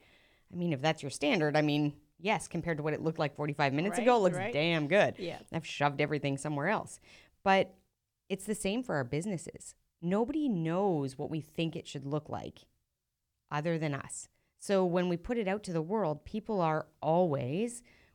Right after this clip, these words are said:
Speaker 1: "Wow, that's so great. I love your program. How did you do all those videos?" Whatever, whatever. "Your
Speaker 2: Mm-hmm.
Speaker 1: podcast is amazing." Thank you.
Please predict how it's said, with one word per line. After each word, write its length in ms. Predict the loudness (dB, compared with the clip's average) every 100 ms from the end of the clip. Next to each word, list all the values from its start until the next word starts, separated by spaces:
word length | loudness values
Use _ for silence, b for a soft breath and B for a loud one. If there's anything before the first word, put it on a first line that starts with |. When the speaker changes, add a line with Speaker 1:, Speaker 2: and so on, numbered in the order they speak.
| b
Speaker 1:
"Wow, 240 | -2 0 2
that's 240 | 0 -2
so 180 | -2 -2
great. 280 | 0 -4 -2
I 60 | -2
love 260 | 0 -2
your 160 | -2 -6
program. 460 | -4 -4 -2 -4
How 200 | -4 -2
did 200 | 0 -2 -2
you 80 |
do 240 | -2 0 0
all 120 | 0
those 240 | 0 -2 -2
videos?" 380 | -4 -2 -4 -6
Whatever, 320 | -4 -4 -4
whatever. 440 | -6 -4 -4 -4 -6
"Your 120 | -6
Speaker 2:
Mm-hmm. 100 | -2
Speaker 1:
podcast 420 | -2 -2 -4 -6
is 100 | -6
amazing." 400 | -4 -2 -4 -8 -12 B B B _ _ -10
Thank 260 | -8 -8 -8
you. 280 | -6 -6